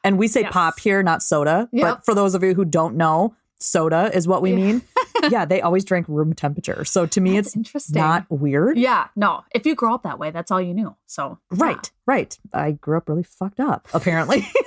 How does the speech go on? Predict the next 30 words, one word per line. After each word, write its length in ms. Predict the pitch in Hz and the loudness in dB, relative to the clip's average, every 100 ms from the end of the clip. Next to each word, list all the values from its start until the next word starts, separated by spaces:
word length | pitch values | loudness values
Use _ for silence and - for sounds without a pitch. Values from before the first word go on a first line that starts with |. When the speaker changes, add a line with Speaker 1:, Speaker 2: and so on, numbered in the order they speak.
| 571 - 523 - 494 - | 0 0 -4 0 -2 0
Speaker 1:
<laughs> 1120 | 466 - 415 - 392 392 370 _ - 554 523 - | -4 0 -2 0 0 0 -2 _ -2 0 0 0
Just 180 | 294 | -4
kidding, 200 | - 277 | 0 0
Mom. 180 | 247 240 233 | 0 -2 -2
Love 140 | 226 | -2
you. 120 | 226 - _ _ _ - | -4 -8 _ _ _ -2
Okay, 260 | - 294 156 | 2 2 2
so 220 | - 285 | 2 0
before 280 | 330 320 349 | 2 2 2
we 80 | 523 | 2
get 140 | 523 | 0
started 380 | - - 175 170 | -2 0 2 2
here, 300 | 156 156 147 - | 0 2 2 2
I 80 | |
just 240 | 196 247 - | 0 0 0
want 180 | 214 202 | 0 0
to 100 | 202 | 0
take 260 | 190 175 - | -2 -2 -4
a 60 | |
quick 460 | 190 - - 190 370 | -6 -4 0 0 0
second 420 | - 143 131 135 - _ _ | -2 -2 -2 -6 -6 _ _
and 160 | 185 196 | 0 0
ask 300 | 175 180 185 - | 2 2 0 0
any 160 | 180 262 | 2 2
of 80 | |
you 140 | 294 320 | 0 0
who 80 | 330 | 0
are 120 | 381 | 2
listening 580 | 320 - 190 175 185 - _ - | 0 0 0 2 0 -4 _ -8
to, 520 | - 202 190 180 180 | -2 2 4 2 0